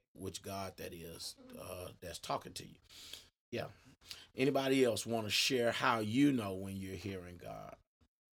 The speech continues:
How you know? <laughs> Steve said, "Good old Austin." Uh, anybody wanna share how you may know when God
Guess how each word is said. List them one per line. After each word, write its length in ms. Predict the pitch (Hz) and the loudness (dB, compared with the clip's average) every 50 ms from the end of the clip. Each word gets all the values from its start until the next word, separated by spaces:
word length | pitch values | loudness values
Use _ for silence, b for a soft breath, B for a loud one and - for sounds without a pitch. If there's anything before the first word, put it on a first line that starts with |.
| _ _ _ _ - - - | _ _ _ _ -20 -18 -14
How 280 | - - 107 104 98 90 | -12 -8 -6 -6 -6 -6
you 300 | 90 92 104 123 123 110 | -6 -6 -4 -4 -4 -4
know? 400 | 104 92 82 - - - 110 101 | -6 -8 -12 -12 -10 -8 -6 -4
<laughs> 40 | 95 | -4
Steve 340 | - - - 107 98 90 80 | -4 -6 -6 -6 -6 -6 -8
said, 420 | - - - 85 - - - - - - - - | -10 -10 -10 -10 -10 -10 -12 -12 -16 -18 -18 -16
"Good 160 | 82 92 87 87 | -12 -12 -10 -10
old 200 | 87 87 82 73 | -10 -10 -10 -10
Austin." 420 | 85 87 85 78 - - - - - B B B B B B B B B B _ _ _ _ - _ _ - - _ _ - - | -10 -12 -12 -14 -16 -18 -20 -20 -20 B B B B B B B B B B _ _ _ _ -20 _ _ -20 -20 _ _ -10 -4
Uh, 320 | 123 127 127 123 117 110 95 - - - - - _ _ - | 0 0 2 2 2 0 -2 -6 -12 -20 -20 -20 _ _ -2
anybody 460 | - 160 208 226 220 185 127 104 - - - - - | 2 4 4 8 8 8 8 8 4 -4 -12 -14 -8
wanna 220 | - 123 139 139 135 | -4 -2 0 2 4
share 520 | - - - 170 151 147 147 143 160 165 B B B B B B B B _ _ _ _ _ _ - - - | 4 4 6 6 6 8 6 6 4 2 B B B B B B B B _ _ _ _ _ _ -20 -18 -10
how 260 | - - 151 151 151 | -4 0 2 4 4
you 280 | 147 139 139 147 151 151 | 4 4 4 2 2 2
may 240 | 151 147 139 135 131 | 2 0 0 2 0
know 260 | 131 131 127 120 113 | 0 2 2 0 0
when 340 | 110 107 113 113 110 107 104 | 0 -2 -4 -4 -4 -6 -6
God 540 | 101 101 107 110 110 107 107 107 104 104 | -4 -2 0 0 0 0 0 -2 -2 -4